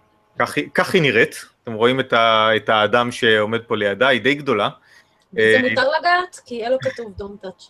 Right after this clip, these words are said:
Speaker 1: זה, מה שאתם רואים פה זה חדר נקי, והאנשים שנוגעים בה, אה, יש להם, אה, אה, כפפות וחליפות, אה, מתאימות.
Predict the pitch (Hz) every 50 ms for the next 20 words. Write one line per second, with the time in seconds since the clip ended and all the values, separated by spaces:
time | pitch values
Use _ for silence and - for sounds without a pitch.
0 | _ _ - 156 170 165 - 147 139 - 143 175 180 - 202 170 165 165 160 165
1 | 156 123 131 135 - 165 156 151 160 156 143 127 147 - - 202 208 190 147 135
2 | 123 117 117 117 117 - - 147 135 127 - - 123 113 110 104 139 160 147 143
3 | 123 131 127 127 123 117 113 113 113 113 110 110 107 107 107 107 - _ 123 120
4 | - - 113 107 104 104 104 101 101 101 98 98 98 - _ _ _ - 104 104
5 | - - - - 110 - - 127 127 127 - - 110 104 - - 107 104 - -
6 | 117 107 - - 110 104 101 - - 117 147 196 -